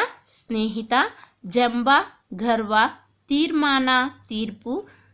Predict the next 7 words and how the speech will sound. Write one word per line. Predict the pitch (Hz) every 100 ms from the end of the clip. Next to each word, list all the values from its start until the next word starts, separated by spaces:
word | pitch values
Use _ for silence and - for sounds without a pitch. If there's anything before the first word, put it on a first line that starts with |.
| -
ಸ್ಪರ್ಧೆ, | - - - - 294 285 240 226 247 247
ಪೈಪೋಟಿ, | 240 _ - 214 214 220 214 208 233 320 403 - _ _
ಒಪ್ಪಂದ, | 311 - - 285 254 240 226 220 220 - _ _
ಸಮ್ಮತಿ, | - 220 214 226 233 226 277 349 508 - _ -
ಒಮ್ಮತ, | 208 208 208 196 190 - - _ _ _ _
ಅರಿವು, | 202 220 302 311 359 480 - _ _ _ _ _ _ -
ತಿಳಿವಳಿಕೆ, | 381 392 392 269 202 190 - 208 185